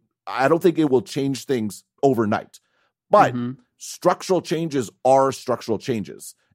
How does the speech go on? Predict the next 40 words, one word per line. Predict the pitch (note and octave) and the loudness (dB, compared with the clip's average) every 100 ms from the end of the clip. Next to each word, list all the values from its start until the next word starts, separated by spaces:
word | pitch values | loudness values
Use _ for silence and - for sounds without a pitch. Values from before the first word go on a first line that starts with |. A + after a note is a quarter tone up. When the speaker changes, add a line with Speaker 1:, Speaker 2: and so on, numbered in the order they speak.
| - | -4
Speaker 1:
And, | C3+ C3 A#2+ G#2+ - | 0 0 0 -4 -2
uh, | A#2 G#2+ G#2+ G2 G2 | 0 2 2 0 -6
you | A#2+ A#2+ | -6 -2
know, | G#2 | 0
this | C3+ C#3 - _ - | 0 -2 -8 _ -2
ability | B2+ G2 - C#3 D#3 C#3+ B2 G#2 _ _ _ _ _ | -2 0 0 2 2 0 -4 -6 _ _ _ _ _
to, | - C#3 B2 A2+ G#2 - _ _ _ _ | -6 -2 -2 -2 -6 -12 _ _ _ _
you | C#3 | 0
know, | B2 | 0
for | - | 2
some | D3+ F3 F#3+ | 0 0 0
search | F#3+ F3+ | -2 -2
results | D3+ A#2 C#3+ - - | -2 0 0 -4 -4
and | C3+ - | -2 2
arguably | C3 C#3+ C#3 | 2 2 2
the | D3 | 2
most | C3+ - | 0 0
profitable | C#3 C#3 C#3 | 0 2 0
search | A#2+ G#2 | -2 -4
results, | G#2 E2+ E2 G#2 - _ _ | -6 -4 -4 -6 -12 _ _
the | G2 A#2 | -4 -4
general | G2+ G2+ C3+ D3+ D3+ | -2 0 2 2 2
search | - C3+ B2+ | 2 -2 -2
format | - - A#2 A2+ G#2+ - | -6 0 0 2 -2 -2
makes | G2+ G2+ - | -6 -6 -6
sense. | - - - - _ _ _ | -6 -6 -8 -20 _ _ _
And | C3+ A#2+ | -2 0
my | A#2 C3 C#3 C#3 | 2 4 4 0
prediction | - C#3 C3+ - D3 | -2 0 0 -2 -6
for | C3+ B2 | -2 0
Google | A#2 A#2 A2+ | 2 2 2
is | G#2 | 0
they | F#2 A2 | -2 -2
will | A2 | -2
figure | G#2 C3+ B2+ C3+ | -2 -2 2 2
out | A#2+ | 2
a | |
way | G#2+ G#2+ | 0 -4
to | - | -4
incorporate | G#2 F#2 - A#2 A#2 A2 G2+ | -8 -4 0 0 2 0 0